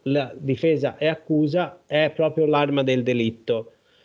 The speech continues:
Secondo Misseri era la fune del trattore, secondo Cosima e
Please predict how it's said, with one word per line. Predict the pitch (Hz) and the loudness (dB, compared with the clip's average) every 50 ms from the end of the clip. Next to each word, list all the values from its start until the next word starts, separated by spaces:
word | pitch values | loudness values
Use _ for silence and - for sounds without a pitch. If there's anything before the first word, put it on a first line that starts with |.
| _ - - - _ _ _ _ _ _ | _ -20 -20 -20 _ _ _ _ _ _
Secondo | _ - - - 165 147 - 185 180 180 175 165 160 156 151 147 | _ -10 -2 0 0 0 2 2 2 4 4 2 2 0 0 0
Misseri | 151 151 143 131 - - - 160 156 160 156 156 151 143 139 | 2 0 0 -2 -4 -2 0 2 2 4 2 2 2 2 2
era | 139 139 143 143 139 135 135 131 127 117 110 - - | 2 4 4 4 2 4 4 2 2 2 -2 -4 -6
la | 123 127 127 127 120 | -4 0 0 0 0
fune | - - 139 135 131 127 120 | -2 -2 0 2 2 2 2
del | 117 110 104 | 2 0 0
trattore, | - 123 131 131 - - 190 196 202 208 208 214 202 - - - | 0 -2 -2 -2 -2 -2 0 2 2 2 2 0 0 -2 -8 -14
secondo | _ - - - - 147 135 - - 156 156 160 160 156 151 147 143 139 139 | _ -20 -14 -4 -2 -2 -2 0 0 2 4 4 4 2 2 2 0 -2 -2
Cosima | - 151 147 147 147 147 143 131 131 135 135 135 135 131 131 120 - - | 0 0 2 4 4 2 2 0 -2 -4 -2 0 0 0 0 -2 -4 -6
e | - 131 139 143 135 123 - | -2 0 0 2 0 -2 -6